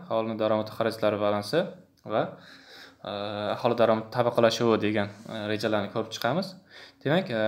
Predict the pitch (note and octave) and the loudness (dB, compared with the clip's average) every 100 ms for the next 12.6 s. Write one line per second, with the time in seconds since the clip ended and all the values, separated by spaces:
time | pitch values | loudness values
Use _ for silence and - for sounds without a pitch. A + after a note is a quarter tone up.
0 | A2 A#2 C3 B2+ B2+ A#2+ A#2+ A#2 A#2 G#2 | 0 4 6 6 6 4 4 4 2 2
1 | - - - _ _ _ _ _ _ _ | -6 -20 -20 _ _ _ _ _ _ _
2 | _ _ - - - B2+ A#2 A#2 C3 C#3+ | _ _ -16 -6 0 4 6 6 6 6
3 | A2 A2+ A#2 A#2 A#2 A2+ A#2 A2+ G#2+ A2 | 2 2 2 2 -2 0 0 0 0 0
4 | A2 A2 A2+ G#2+ - C#3 A2 A2 A2 A2 | 0 0 -2 -2 0 2 2 2 4 2
5 | - A2+ G#2+ G#2+ A2 A2 A2+ A2 G#2+ G#2+ | 2 0 0 0 -2 -2 0 2 4 6
6 | A2 B2 F3 A#2 A2+ - - G#2 G#2 - | 6 6 4 0 -2 -2 -2 -2 -2 4
7 | A#2 A2+ A2+ G#2 G#2+ G#2 A2 - G#2+ - | 4 4 2 2 2 -4 -6 0 0 2
8 | F3+ A3+ - - - - - - - - | 0 -2 -6 -18 -20 -20 -18 -20 -20 -20
9 | - - - - B2 D3 - A#2 A#2+ C3 | -20 -20 -20 -6 0 0 2 0 4 4
10 | C3 C3+ - C#3 B2 B2 A#2 A2+ A2 A#2 | 4 0 0 2 4 4 4 4 4 6
11 | A#2+ A#2+ A#2+ B2 A#2 B2 A#2 A2 - A2 | 6 6 4 4 4 6 6 4 4 4
12 | A2 A#2+ A#2+ A2 C3+ | 8 10 10 6 0